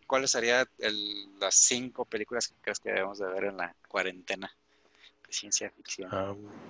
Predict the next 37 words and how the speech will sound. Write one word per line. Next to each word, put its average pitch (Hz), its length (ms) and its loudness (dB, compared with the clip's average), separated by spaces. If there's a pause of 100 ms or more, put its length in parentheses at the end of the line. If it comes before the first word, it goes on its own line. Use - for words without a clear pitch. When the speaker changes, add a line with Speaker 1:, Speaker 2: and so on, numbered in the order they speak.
(520)
Speaker 2:
pues - 120 -10
ahorita 110 160 4
yo 120 60 4
he - 20 2
estado 117 240 0
más 110 220 -2
en 104 80 -2
la 92 40 -2
parte - 320 -4
de, 90 100 -4
de - 340 -14
estarlas 107 300 0
viendo, 104 180 -6 (220)
viendo 107 220 -2
en 101 100 -4
streaming. 101 400 -6 (1200)
Ya 95 140 2
no 95 180 -4
he 92 100 -6 (120)
buscado - 380 0
así - 180 -10
como 92 260 -8
que - 100 -8
más 92 320 -6 (260)
raritas. 95 460 -2 (840)
Por 107 100 0
mi 104 80 0
parte, - 280 2
a 147 40 4
mí 143 80 -4
me 135 100 -8
gustó - 300 -8
mucho, 110 260 -6
como 110 180 -2
mencionaba 104 400 -4
Karen, 110 220 -2
la, 95 240 -2